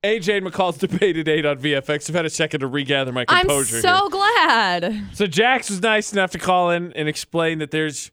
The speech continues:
Speaker 1: well, sort of just pick up the argument as opposed to explaining the issue. So let's add some more context to what's going on here.
Speaker 2: <sighs> Okay.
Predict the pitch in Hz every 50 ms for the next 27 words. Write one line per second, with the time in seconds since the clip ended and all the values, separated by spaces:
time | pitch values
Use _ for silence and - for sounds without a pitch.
0 | _ _ _ _ _ - 165 143 127 - _ _ _ _ _ _ _ _ _ _
1 | _ - - - - 233 240 233 208 190 165 196 - - - 226 - 208 196 185
2 | - 190 175 185 180 180 165 175 170 160 147 160 - 175 170 160 160 147 147 -
3 | - 170 170 165 156 151 156 151 - - 139 - 165 185 180 - 190 180 180 -
4 | - 170 165 151 - 156 160 151 147 139 - 143 139 - - - 135 123 131 -
5 | 285 - 123 117 113 110 104 98 202 - 92 92 - - _ _ _ - 370 370
6 | 285 330 294 196 160 160